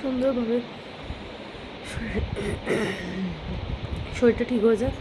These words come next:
খুব সুন্দর করে পরিপাটি করে, সুন্দর করে সাজিয়ে গুছিয়ে গুড নিউজটা দেবো। গুড নিউজ কখনো এইরকমভাবে যা হোক তা হোকভাবে দেওয়ার না,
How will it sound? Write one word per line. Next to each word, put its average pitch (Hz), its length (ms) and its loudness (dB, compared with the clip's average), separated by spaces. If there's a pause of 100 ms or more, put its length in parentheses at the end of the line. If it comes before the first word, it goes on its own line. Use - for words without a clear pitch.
(400)
খুব - 200 -2
সুন্দর 226 300 2
করে 226 120 4 (120)
পরিপাটি 208 460 6
করে, 214 140 4 (120)
সুন্দর 226 280 4
করে 240 100 4 (100)
সাজিয়ে 220 340 0
গুছিয়ে 226 280 -2 (580)
গুড 233 200 8
নিউজটা 226 380 2
দেবো। 190 180 0 (760)
গুড 269 240 4
নিউজ 277 200 0 (120)
কখনো 254 340 2
এইরকমভাবে 233 1120 4 (100)
যা 220 120 6
হোক 208 160 0
তা 226 120 4
হোকভাবে 220 380 4
দেওয়ার 175 220 4 (100)
না, 165 60 -2